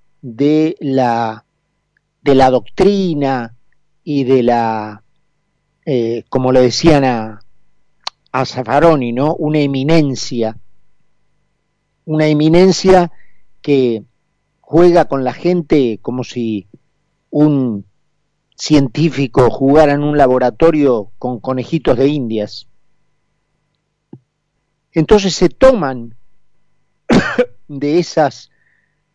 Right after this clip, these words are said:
eh, elaboraciones teóricas de un Zaffaroni, por ejemplo, para, porque les resultan,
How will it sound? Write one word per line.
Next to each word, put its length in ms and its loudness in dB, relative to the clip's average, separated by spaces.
eh, 320 -2
elaboraciones 1120 0
teóricas 840 -2
de 160 -4
un 140 -2
Zaffaroni, 600 -2
por 200 -6
ejemplo, 520 -6
para, 720 2
porque 320 0
les 180 2
resultan, 840 -2